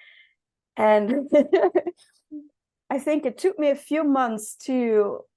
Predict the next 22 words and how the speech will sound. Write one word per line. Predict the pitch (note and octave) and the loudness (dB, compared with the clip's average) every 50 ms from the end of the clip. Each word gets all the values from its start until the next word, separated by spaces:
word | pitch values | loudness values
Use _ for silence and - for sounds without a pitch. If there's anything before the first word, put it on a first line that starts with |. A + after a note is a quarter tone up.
| _ _ - | _ _ -6
like, | A#3+ A#3 A3 G#3 G#3+ G#3 - _ _ _ _ _ _ _ _ _ _ _ _ | -2 -2 -2 -2 -2 -6 -14 _ _ _ _ _ _ _ _ _ _ _ _
I | A#3+ A#3 | -14 -12
don't | A3+ G#3+ G#3 | -10 -8 -6
know, | G#3 G#3+ G3+ F#3 F3 E3+ - - - _ _ _ _ _ _ _ _ _ _ _ _ _ _ - | -4 -4 -2 -2 -4 -6 -8 -10 -14 _ _ _ _ _ _ _ _ _ _ _ _ _ _ -12
come | A#3+ A3 G#3+ | -10 -8 -6
down | G3 F#3 G#3+ B3+ B3+ A#3+ | -4 -2 -2 -2 -4 -6
from | A#3+ - G3 F3+ F3+ F3+ | -8 -8 -10 -10 -10 -12
that. | E3+ D#3+ D#3+ - - - | -12 -8 -8 -8 -8 -6
It | - G3+ | -6 -4
was, | F#3+ G3+ G3 F#3+ F#3+ - - _ _ _ _ _ _ _ - | -2 -2 -2 -4 -6 -12 -18 _ _ _ _ _ _ _ -12
I | G3+ G3+ | -10 -8
had | G#3 G#3+ A#3 A#3 G#3+ | -4 -2 -2 -2 0
this | G3 G#3 G3+ G#3 - - - _ _ _ _ _ _ _ _ | -2 -4 -4 -4 -8 -14 -18 _ _ _ _ _ _ _ _
really, | A#3 A3+ A#3 C4+ C#4+ C#4+ C4 B3+ | -10 -6 -4 -2 -2 -2 -2 -4
really | - A3+ G#3+ A3+ C4 B3+ A#3 | -4 -6 -6 -4 -4 -4 -4
deep | F#3+ F#3 - - B3+ C#4 D4+ D4 - | -6 -8 -4 -2 -2 -2 -2 -4 -8
confusion | - - A#3 G#3 G#3 - - - A#3 B3+ C#4+ C#4+ C4+ A#3 G3+ F#3 G3 | -10 -8 -8 -8 -8 -10 -10 -8 -6 -4 -4 -4 -4 -6 -6 -8 -6
all | F#3+ G3 G3 F#3+ G3 | -6 -6 -4 -4 -4
of | F#3+ | -6
a | F#3 | -6
sudden. | - - - F#3+ F3+ - F#3+ F3+ - - _ _ _ _ _ _ _ _ _ _ _ _ _ _ _ _ - | -8 -8 -6 -6 -6 -6 -8 -10 -10 -14 _ _ _ _ _ _ _ _ _ _ _ _ _ _ _ _ -4
Um, | G#3 G3 G3 F#3+ F#3 F3+ F3+ F3+ F3+ - - | 0 0 2 0 0 -2 -4 -6 -8 -10 -12